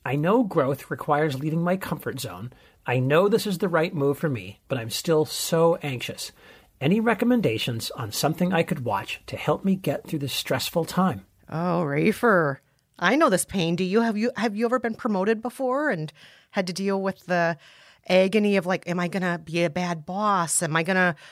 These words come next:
Speaker 2: lose all my friends at work? Have you gone through that before?
Speaker 1: No. Uh, here, <laughs> although, my, I mean, here's why.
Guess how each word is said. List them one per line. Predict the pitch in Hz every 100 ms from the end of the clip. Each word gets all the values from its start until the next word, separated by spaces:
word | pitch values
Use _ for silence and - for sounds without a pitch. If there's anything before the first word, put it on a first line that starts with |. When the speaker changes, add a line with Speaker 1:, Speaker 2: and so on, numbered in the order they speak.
| -
Speaker 2:
lose | 202 208 214
all |
my | 196 196
friends | - 202 190
at | 190
work? | - 214 -
Have | 151
you | 170
gone | 170 170
through | 220
that | 208 233
before? | 233 262 285 - - _
Speaker 1:
No. | 156 147 202 113 _ _ _ _ _
Uh, | 196 156 143 147 -
here, | 190 147 107 - - - - 254 -
<laughs> | 403 185 220 220 - - -
although, | 202 175 233 226 214
my, | 180 202
I | 202
mean, | 214 196
here's | 175 226 202
why. | 180 214 151